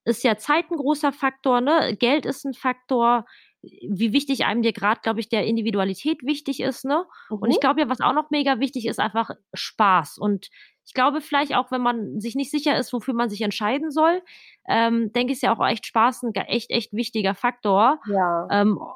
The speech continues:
Speaker 1: ob man das so selbst angehen sollte oder nicht, oder wie siehst du
Speaker 2: Mhm.
Speaker 1: das?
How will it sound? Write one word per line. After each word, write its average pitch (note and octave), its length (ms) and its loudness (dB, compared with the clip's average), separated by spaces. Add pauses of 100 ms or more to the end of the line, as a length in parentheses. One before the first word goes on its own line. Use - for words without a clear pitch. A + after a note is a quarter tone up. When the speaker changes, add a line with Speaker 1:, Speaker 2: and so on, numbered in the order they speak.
(140)
Speaker 1:
ob G#3+ 180 0
man G#3+ 100 2
das G#3 140 0
so G#3+ 80 0
selbst G#3+ 260 0
angehen G#3 380 0
sollte G3+ 240 0
oder F#3 160 0
nicht, G3+ 220 -2
oder E3+ 200 -2
wie F#3+ 100 -4
siehst F#3+ 260 -6
du F3+ 40 -8
Speaker 2:
Mhm. - 20 -6
Speaker 1:
das? E3 300 -10